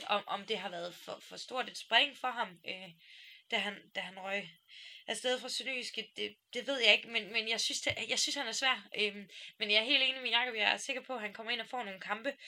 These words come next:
Øhm, om ikke andet, så kommer han til at udfordre på den bakposition, hvor vi har så mange, øh,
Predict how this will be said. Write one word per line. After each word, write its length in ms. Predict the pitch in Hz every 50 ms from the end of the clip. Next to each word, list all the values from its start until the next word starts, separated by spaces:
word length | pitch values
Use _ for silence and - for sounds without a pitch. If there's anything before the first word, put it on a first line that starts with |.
| - - - -
Øhm, 500 | - 208 190 190 196 190 190 185 180 165 165 - - - - - - -
om 140 | - 175 220
ikke 200 | 233 208 240 233
andet, 220 | 214 247 269 262
så 100 | - 269
kommer 240 | 262 - 233 214 208
han 140 | 196 202 208
til 140 | - - 269
at 240 | 240 214 190 190 196
udfordre 580 | 220 254 269 277 - 254 220 202 202 196 190
på 120 | 170 - 202
den 160 | 220 220 214
bakposition, 640 | 214 214 247 247 - 262 240 202 190 208 208 208 202
hvor 140 | 202 202 202
vi 80 | 202 202
har 140 | 208 220
så 120 | 226 214 220
mange, 460 | 208 208 220 233 233 226 214 202 202
øh, 60 | 202